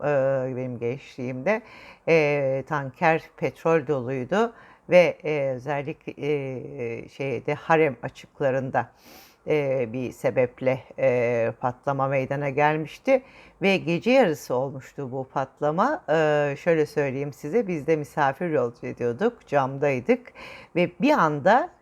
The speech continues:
gece gündüz olmuştu. Yani gece saat on bir buçuk, on iki, e, sularıydı. Hani, e,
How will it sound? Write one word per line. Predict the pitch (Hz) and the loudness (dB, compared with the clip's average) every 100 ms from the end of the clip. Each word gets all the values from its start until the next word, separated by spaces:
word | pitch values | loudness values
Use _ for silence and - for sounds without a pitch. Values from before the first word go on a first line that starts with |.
| 143 | -4
gece | 180 - 240 | -2 0 0
gündüz | 165 156 143 139 | 0 -4 -6 -2
olmuştu. | 139 113 120 - 120 | -2 -2 -6 -10 -8
Yani | 117 113 | -6 -6
gece | 143 131 147 | -8 -6 -6
saat | - 131 165 - | 0 2 2 0
on | 131 139 | -2 0
bir | 127 | -4
buçuk, | 123 - - - | -6 -10 -8 -4
on | 180 | -4
iki, | 135 - 123 120 - - | -6 -8 -8 -8 -12 -6
e, | 143 123 120 | -2 -2 -4
sularıydı. | - 127 131 131 131 262 320 - - - - | -6 -4 -2 -2 2 2 2 -6 -20 -20 -2
Hani, | 175 185 170 - - _ _ - | 0 0 -2 -6 -20 _ _ 2
e, | 175 165 | 6 6